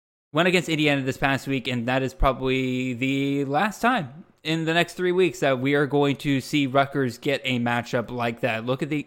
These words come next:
look at this next set of schedules they have here. Wimsatt will be going up against Ohio State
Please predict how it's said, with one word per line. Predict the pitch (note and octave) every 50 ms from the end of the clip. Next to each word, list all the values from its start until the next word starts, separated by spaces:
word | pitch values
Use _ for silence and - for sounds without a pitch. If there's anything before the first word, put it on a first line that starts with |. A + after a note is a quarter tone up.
| _ -
look | D3 E3 F3+
at | F3+
this | F3+ E3 -
next | D3 C#3+ C3+ C3+ - - - - _ _ _ _ _ _ _ _
set | - D3+ C#3 -
of | - C3 -
schedules | - - C3+ A#2+ A2+ B2 A#2 A#2 A2 -
they | - B2+ A#2
have | G#2+ A#2 A#2 A#2 -
here. | A#2+ A#2
Wimsatt | A#2 A#2+ D3+ F#3 F#3 - - F3+ E3
will | D#3 D#3+
be | C#3+ D3+
going | C#3 D3+ D3 C#3+
up | C#3 -
against | C3 C3 A#2+ - - -
Ohio | B2 A#2+ G#2 B2 B2+ C3+ E3 F#3+
State | F#3+ - - D#3 D3 D#3+ - -